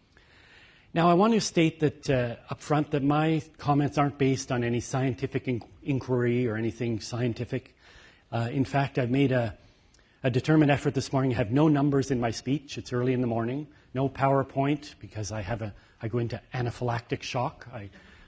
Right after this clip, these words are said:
I'm allergic to PowerPoints now. I go to too many conferences. But I, this is, uh, an impressionistic view, uh, that I have of what I think patients would tell you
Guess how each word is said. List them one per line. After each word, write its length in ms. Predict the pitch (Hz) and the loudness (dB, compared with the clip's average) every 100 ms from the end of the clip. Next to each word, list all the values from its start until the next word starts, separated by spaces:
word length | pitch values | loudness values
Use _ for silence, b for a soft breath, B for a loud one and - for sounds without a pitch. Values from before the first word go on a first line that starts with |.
| B | B
I'm 60 | 131 | -2
allergic 440 | 147 143 139 - | 2 2 2 -2
to 40 | - | -2
PowerPoints 580 | 120 123 - 131 127 | -2 -2 -2 -4 -4
now. 220 | - 127 156 | -4 -2 -2
I 80 | |
go 80 | 135 | -2
to 80 | 113 | -4
too 140 | - | -4
many 120 | 123 113 | -6 -4
conferences. 520 | 113 101 131 190 - B B B B - | -8 -10 -12 -14 -14 B B B B 0
But 100 | 185 | 2
I, 240 | 180 104 | 0 -4
this 220 | 226 - | -6 -2
is, 240 | 220 - 170 | 0 0 0
uh, 160 | 147 - - | 0 -2 -4
an 100 | 175 | 0
impressionistic 960 | 160 - 170 156 156 147 143 - 107 - | 0 0 0 0 2 2 2 -4 -6 -4
view, 320 | 123 98 90 _ - | -4 -4 -10 _ -20
uh, 60 | 143 _ _ - | -20 _ _ -6
that 120 | 135 | -4
I 100 | 113 | -4
have 420 | 98 127 127 113 b b | -4 -2 -2 -4 b b
of 80 | 117 | -2
what 140 | 127 | 0
I 120 | 127 123 | 0 0
think 220 | 131 - | -4 -4
patients 440 | 131 113 110 - | -4 -4 -6 -8
would 120 | 107 | -12
tell 220 | - 123 110 | -6 -4 -2
you 220 | 90 | -6